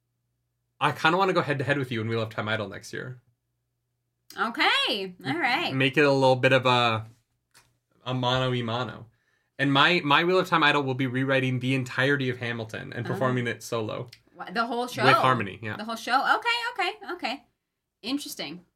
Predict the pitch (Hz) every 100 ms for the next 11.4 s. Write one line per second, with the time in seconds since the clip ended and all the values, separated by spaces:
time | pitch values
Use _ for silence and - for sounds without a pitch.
0 | _ _ - 151 165 175 175 135 147 151
1 | 131 107 123 135 139 139 120 110 113 117
2 | 156 151 247 214 170 175 104 101 139 104
3 | 92 101 95 - _ _ - _ _ _
4 | - 131 110 - 160 180 185 - 160 139
5 | - - 127 120 110 - 117 110 104 101
6 | 98 - 127 117 - 113 113 107 110 110
7 | 107 107 104 98 107 104 - - 95 104
8 | 123 131 120 110 110 - 113 494 254 127
9 | - 131 - 123 110 - 104 113 113 107
10 | 104 101 - 107 107 95 95 - 95 92
11 | 92 92 98 101